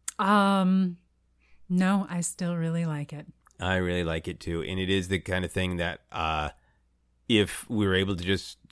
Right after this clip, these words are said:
Speaker 2: uh, I think we saw it on the second to last day, but if we were able to go back and just pick a cat, I'm like, "I'm gonna watch this cat." Like you're talking about the
Speaker 1: Mm.
Speaker 2: Siamese.
Speaker 1: Mm-hmm.
Speaker 2: That would have been great to be able to just be like, "I'm gonna pick a cat."
Speaker 1: Yeah,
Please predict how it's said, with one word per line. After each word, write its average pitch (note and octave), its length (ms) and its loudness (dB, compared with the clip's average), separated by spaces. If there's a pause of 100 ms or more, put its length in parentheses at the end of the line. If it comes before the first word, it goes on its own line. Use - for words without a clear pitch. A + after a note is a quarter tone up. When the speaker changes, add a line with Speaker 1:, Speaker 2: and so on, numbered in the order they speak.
(180)
Speaker 2:
uh, E2+ 560 -10
I G2 80 -4
think G#2 140 0
we A2 100 2
saw G#2 200 2
it G2+ 60 4
on G2 80 2
the F2 60 -2
second G2 200 0
to G2 60 0
last F#2+ 180 0
day, A2+ 100 6
but E2 120 -2
if - 80 -8
we F2+ 80 -2
were F2+ 40 0
able G2 120 -2
to G2 80 0
go G2 180 0
back F#2+ 400 0 (640)
and F#2 360 -6 (120)
just - 340 -4
pick - 200 -2
a F#2 40 -8
cat, G2+ 360 -2 (200)
I'm E2+ 120 -6
like, D#2+ 120 -6
"I'm G2+ 80 2
gonna C3 140 2
watch D#2+ 240 -4
this F#3 140 -4
cat." - 320 -12 (240)
Like F#2+ 160 -2
you're G2 100 4
talking F#2+ 180 6
about F2 140 4
the E2 60 2
Speaker 1:
Mm. D#2+ 60 -2
Speaker 2:
Siamese. F2+ 600 -2
Speaker 1:
Mm-hmm. F#3 420 4
Speaker 2:
That F#3 140 0
would D#2 80 -2
have D2+ 60 -6
been D2+ 160 -10
great C#2+ 380 -10
to - 60 -16
be D#2+ 100 -4
able D2 120 -6
to D2 80 -12
just D2 140 -12
be D#2 100 -8
like, D2 180 -10 (140)
"I'm F2 100 -6
gonna F#2 140 -2
pick A#2 200 -4
a - 40 -16
cat." - 320 -10 (320)
Speaker 1:
Yeah, B2 280 -12